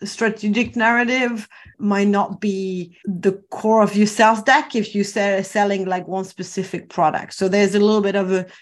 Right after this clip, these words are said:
nuance. I think it needs to be in the same direction. It needs to sell the same overall story, but the product story might vary a bit. And it also might vary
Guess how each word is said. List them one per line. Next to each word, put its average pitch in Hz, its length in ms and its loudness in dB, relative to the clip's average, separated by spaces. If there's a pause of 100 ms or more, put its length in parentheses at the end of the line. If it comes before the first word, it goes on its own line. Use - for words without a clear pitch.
nuance. 220 480 4
I 208 160 0
think 208 200 -2
it 202 100 0
needs 226 200 -2
to 220 100 -6
be 220 80 -2
in 208 80 -2
the 202 80 -2
same 185 260 -6
direction. 226 460 -2
It 190 80 -4
needs 202 240 -6
to 202 80 -10
sell 185 180 -4
the 180 240 -10
same 196 300 -4
overall 175 320 -6
story, 196 320 0
but 175 160 -6
the 175 60 -4
product 180 520 -2 (600)
story 190 440 0
might 175 300 -8 (220)
vary 175 360 0
a 170 60 -4
bit. - 340 -6
And 247 340 2
it 254 120 2
also 294 320 4
might 214 180 2
vary 196 400 2